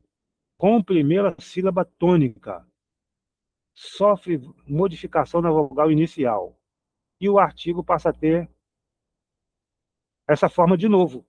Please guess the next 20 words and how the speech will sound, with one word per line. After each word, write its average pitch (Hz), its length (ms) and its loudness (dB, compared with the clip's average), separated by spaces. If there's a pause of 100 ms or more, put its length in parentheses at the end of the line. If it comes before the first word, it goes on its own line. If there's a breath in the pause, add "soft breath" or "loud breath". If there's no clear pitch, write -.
que - 80 -4
é 147 40 4
o, 127 400 0
o 127 160 -18
Re 156 200 -2
com 165 160 -8
Kamatsu. 123 600 -6 (920)
Por 240 120 4
exemplo, 156 340 4
a - 20 -8
palavra 165 440 0
terra. 113 600 -2 (1900)
Aí 190 140 0
o 233 80 2
que - 160 -6
acontece 214 540 0
aqui? 131 220 -8 (180)
Eretz. 170 760 4 (2250)
Eretz, 196 840 4
E 170 520 -4